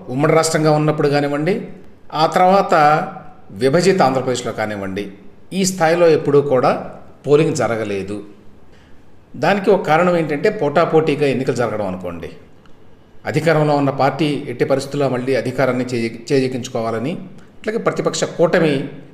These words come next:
ఎట్టి పరిస్థితుల్లో ఈసారి అధికారంలోకి రావాలని చేసిన పోరు వల్ల మొత్తం రాష్ట్రం అంతా కూడా రెండు వర్గాలుగా చీలినందువల్ల ఇంత పెద్ద ఎత్తున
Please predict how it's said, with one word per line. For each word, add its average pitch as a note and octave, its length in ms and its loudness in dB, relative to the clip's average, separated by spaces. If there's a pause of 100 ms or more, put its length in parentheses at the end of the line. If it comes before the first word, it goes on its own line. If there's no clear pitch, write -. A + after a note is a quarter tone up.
ఎట్టి C#3 200 0
పరిస్థితుల్లో D#3+ 560 0
ఈసారి C3 440 -2 (560)
అధికారంలోకి B2+ 640 0
రావాలని G#2+ 580 -4 (200)
చేసిన B2 200 -6
పోరు C3 320 2
వల్ల C3 460 0 (720)
మొత్తం E3+ 500 2 (360)
రాష్ట్రం D#3+ 360 2
అంతా D#3 200 2
కూడా D3 220 4
రెండు C3+ 180 2
వర్గాలుగా B2+ 480 2
చీలినందువల్ల C3+ 840 -2 (640)
ఇంత D3+ 240 0
పెద్ద C#3+ 140 -2
ఎత్తున C#3 640 0